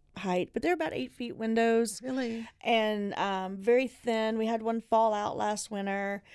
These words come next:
Speaker 1: so it's boarded up right now. Um, and the wood is rotted around 'em, so it's a significant undertaking. It's about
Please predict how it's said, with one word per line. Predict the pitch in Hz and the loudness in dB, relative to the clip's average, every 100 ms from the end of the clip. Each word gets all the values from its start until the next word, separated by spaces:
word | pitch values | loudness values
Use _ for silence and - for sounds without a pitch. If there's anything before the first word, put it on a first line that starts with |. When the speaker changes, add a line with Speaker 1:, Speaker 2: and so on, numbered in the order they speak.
| - - | -20 -2
Speaker 1:
so | 208 | 2
it's | 196 190 | 2 2
boarded | - 196 196 202 | 0 0 2 0
up | 185 185 | -2 -2
right | 202 190 | -4 -4
now. | 185 190 185 180 185 - - - - | -4 -4 -2 -4 -6 -10 -20 -20 -6
Um, | - 202 196 190 190 - - | -2 0 0 -2 -4 -8 -2
and | 208 196 196 | 0 0 -2
the | 190 | -2
wood | 196 262 254 | 0 4 4
is | 254 233 | 4 2
rotted | 233 226 226 | 4 4 2
around | 233 226 226 226 | 0 0 0 0
'em, | 220 220 220 | 0 -2 -4
so | - 202 | 0 4
it's | 285 349 | 4 4
a | |
significant | 349 - 233 220 226 233 226 233 214 | -6 -6 -2 2 6 6 4 -4 -4
undertaking. | 147 196 185 185 175 180 190 | -4 -6 -4 2 2 2 -4
It's | 196 | 0
about | 233 214 220 | 0 0 0